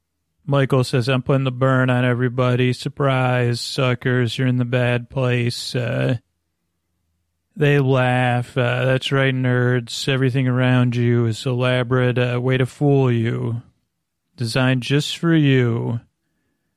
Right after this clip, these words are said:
So we're in the bad place," Eleanor says. "Why are you t-, uh, t-," so th-, then they're, like, very confused, obviously, and unsure. They intro-, you do introduce us Sean.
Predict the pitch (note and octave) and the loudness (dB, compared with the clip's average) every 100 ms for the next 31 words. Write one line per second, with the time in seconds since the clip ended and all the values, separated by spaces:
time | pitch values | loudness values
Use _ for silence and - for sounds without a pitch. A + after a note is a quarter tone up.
0 | _ - B2+ C3+ C3 B2 C3+ C3 B2 B2+ | _ -4 0 2 2 0 0 0 0 -4
1 | B2 B2+ - C3+ B2+ B2+ C3 - C#3 C3 | -6 -6 -6 -6 -6 -6 -6 -6 -6 -6
2 | A#2+ - B2+ B2 C3 C3+ A#2+ D3+ C#3+ D3 | -8 -8 -6 -2 0 0 -2 -8 -10 -4
3 | C#3+ D3 C3 - D3+ D3 - D3+ D3 D3 | -4 -4 -6 -6 -6 -6 -2 0 0 0
4 | C3+ D3 C#3 C3 B2 A#2+ C#3+ B2+ C3+ C3 | -2 0 2 2 0 -2 -4 -2 0 0
5 | A2+ B2 A2+ C#3+ B2+ A2+ G#2 - B2 A#2 | -2 -6 -4 0 2 0 -4 -6 -6 -4
6 | A#2+ A#2+ - B2+ C3 A#2+ - _ _ _ | -6 -6 -6 -6 -4 -6 -10 _ _ _
7 | _ _ _ _ _ _ _ _ _ _ | _ _ _ _ _ _ _ _ _ _
8 | C3 C3 B2 C3+ B2+ - - C3+ B2 A#2+ | 0 0 2 2 0 -2 0 2 2 2
9 | B2 C3+ C3 D#3 C3+ C#3 C3+ C#3 B2+ C3+ | 2 2 2 2 2 2 2 2 0 -2
10 | C3 A#2+ C3 - - C#3 C3 B2+ B2 B2 | -2 -2 -2 -4 0 0 2 2 0 0
11 | B2 | -2